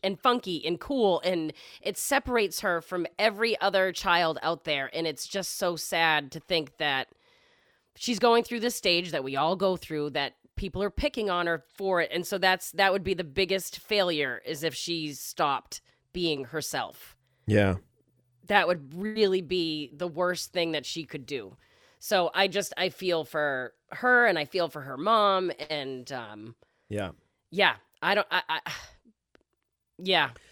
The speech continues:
Speaker 1: I
Speaker 2: I
Speaker 1: guess
Speaker 2: mean
Speaker 1: you're right to talk to the teacher. You know, they're there. They're the first line of defense. Th-, you know, they can spot it, tell you, and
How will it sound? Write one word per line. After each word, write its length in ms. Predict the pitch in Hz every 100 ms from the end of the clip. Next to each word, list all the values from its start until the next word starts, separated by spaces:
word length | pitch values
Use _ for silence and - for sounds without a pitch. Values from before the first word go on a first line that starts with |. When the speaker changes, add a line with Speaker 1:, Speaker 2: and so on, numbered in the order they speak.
| _
Speaker 1:
I 100 | 214
Speaker 2:
I 80 | 202
Speaker 1:
guess 240 | 302 220
Speaker 2:
mean 60 | 214
Speaker 1:
you're 60 | 226
right 180 | 202
to 80 | 147
talk 240 | 170 208 -
to 80 |
the 100 | 185
teacher. 360 | 180 202 - -
You 180 | - 214
know, 140 | 285 285
they're 260 | 233 311
there. 240 | 285 269 147
They're 220 | 208 269
the 100 | 247
first 280 | 254 254 220
line 220 | 220 214
of 60 |
defense. 480 | 185 175 214 139 - - - _
Th-, 100 | -
you 60 | 202
know, 180 | 214 220
they 140 | 208
can 440 | 196 208 185 165 139
spot 400 | - - 202 190
it, 120 | 202 - _
tell 220 | - 190
you, 260 | 196 202 180
and 260 | 143 135